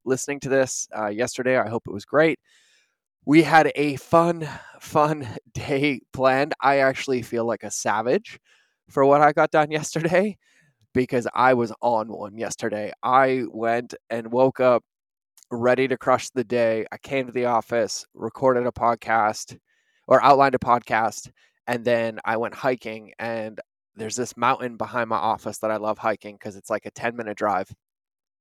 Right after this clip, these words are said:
And I always set these benchmarks for myself. And, uh, the last time I was out there three weeks ago, I timed myself from where I parked my car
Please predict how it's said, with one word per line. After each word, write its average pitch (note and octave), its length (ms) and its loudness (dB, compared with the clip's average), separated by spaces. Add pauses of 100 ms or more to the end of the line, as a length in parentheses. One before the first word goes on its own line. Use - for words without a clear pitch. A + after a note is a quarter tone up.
(360)
And A2+ 120 -8
I A2 80 -6
always B2+ 240 0
set - 180 -4
these A2 220 -12
benchmarks G#2+ 580 -10
for A2+ 160 -12
myself. F#2+ 500 -6 (680)
And, A#2 560 -4 (120)
uh, G#2+ 540 0
the A#2 140 0
last A#2+ 320 4
time C3+ 160 -2
I B2 40 4
was A#2 120 0
out A2+ 80 -2
there A#2 120 -4
three B2+ 220 -2
weeks B2 240 -2
ago, A2+ 300 -2
I G#2 100 -2
timed B2+ 420 -4
myself A2 560 -2
from G#2 160 -16
where G#2 120 -2
I G#2 80 0
parked - 360 -2
my A2 160 -2
car G#2 500 0